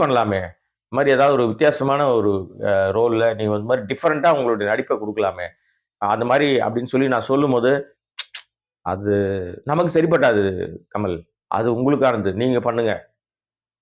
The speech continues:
நமக்கு இந்த ஸ்டைல் இதுதான் வரும்" அப்படின்னு சொல்லி. ஆனா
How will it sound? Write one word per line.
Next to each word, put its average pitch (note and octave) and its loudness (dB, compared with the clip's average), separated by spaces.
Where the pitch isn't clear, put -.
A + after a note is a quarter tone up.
நமக்கு D3+ 0
இந்த D3+ 2
ஸ்டைல் D3+ 2
இதுதான் A#2 2
வரும்" G2 -2
அப்படின்னு C3 -4
சொல்லி. B2 2
ஆனா F3 4